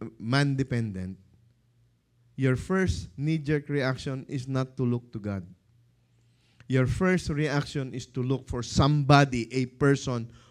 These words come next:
who can help you out of the situation. Are you God dependent or are you man dependent?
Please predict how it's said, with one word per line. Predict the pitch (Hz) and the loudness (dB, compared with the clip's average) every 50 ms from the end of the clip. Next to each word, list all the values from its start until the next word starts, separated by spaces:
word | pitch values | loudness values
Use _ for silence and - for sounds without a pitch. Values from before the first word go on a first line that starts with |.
| _ - | _ -2
who | - 139 | -2 0
can | - - 123 117 | 2 2 2 4
help | 113 135 127 123 123 - | 4 4 2 2 -2 -2
you | 131 127 110 | -2 -2 0
out | 104 113 120 117 | 0 0 0 0
of | 113 110 110 | -2 -4 -6
the | 107 | -6
situation. | - - 110 - - 110 101 101 98 87 - 95 87 82 80 82 _ _ _ _ _ _ _ _ _ _ _ _ _ _ _ _ _ _ _ _ _ _ _ _ _ _ _ _ _ _ _ - | -8 -8 -8 -10 -10 -10 -8 -8 -8 -8 -10 -14 -18 -18 -18 -20 _ _ _ _ _ _ _ _ _ _ _ _ _ _ _ _ _ _ _ _ _ _ _ _ _ _ _ _ _ _ _ -4
Are | 113 113 | -2 0
you | 110 107 104 | 2 2 2
God | 107 117 110 113 123 | 2 0 -2 -2 0
dependent | 135 131 - 147 156 175 175 185 220 269 269 - - _ _ - | -2 0 0 0 0 -2 -4 -6 -8 -8 -12 -16 -20 _ _ -8
or | - 131 127 | -4 -2 -2
are | 120 117 | 0 0
you | 113 113 117 | -2 -2 -2
man | 107 107 107 104 104 | -2 -2 -4 -4 -6
dependent? | 95 98 95 101 95 92 90 87 90 87 | -8 -6 -6 -6 -6 -6 -8 -12 -14 -16